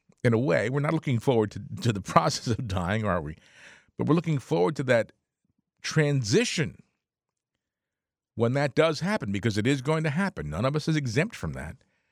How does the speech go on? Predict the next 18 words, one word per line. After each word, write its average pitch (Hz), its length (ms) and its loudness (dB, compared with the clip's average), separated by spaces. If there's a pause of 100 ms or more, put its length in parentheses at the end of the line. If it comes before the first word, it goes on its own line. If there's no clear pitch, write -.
(380)
But - 100 -2
when 123 180 0
that 143 200 0
does 165 280 0
happen, 104 600 -4 (520)
we're 131 120 4
going 147 200 0
to 139 80 -2
tra-, 131 180 0
tra-, 123 480 0 (240)
uh, 110 200 -2
transition 139 720 0
from 110 280 2
this 220 260 -2 (140)
life 123 720 -2 (720)
into 156 400 0
eternal 156 500 0
life. - 540 -10